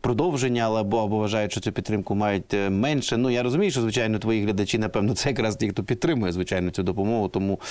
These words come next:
це не буде релевантно, але все ж таки, чи зустрічалися тобі ті люди, от,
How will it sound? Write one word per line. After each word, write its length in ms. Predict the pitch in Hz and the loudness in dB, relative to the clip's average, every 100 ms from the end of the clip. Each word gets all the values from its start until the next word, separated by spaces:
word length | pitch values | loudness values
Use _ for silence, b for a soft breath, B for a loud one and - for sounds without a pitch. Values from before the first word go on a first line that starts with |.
| B B B | B B B
це 160 | - 117 | -2 0
не 80 | 117 | 2
буде 240 | 139 131 | 2 2
релевантно, 500 | 117 117 175 202 143 | 2 2 0 0 0
але 140 | 131 | 0
все 180 | 135 151 | 0 -2
ж 80 | 135 | -2
таки, 220 | 131 131 | -2 -2
чи 200 | 110 147 | 0 2
зустрічалися 640 | 139 139 151 233 240 196 175 | 2 0 0 0 0 0 -2
тобі 260 | 156 147 | 0 0
ті 140 | 131 139 | 0 0
люди, 360 | 214 202 117 | 2 2 2
от, 180 | 101 107 | 2 0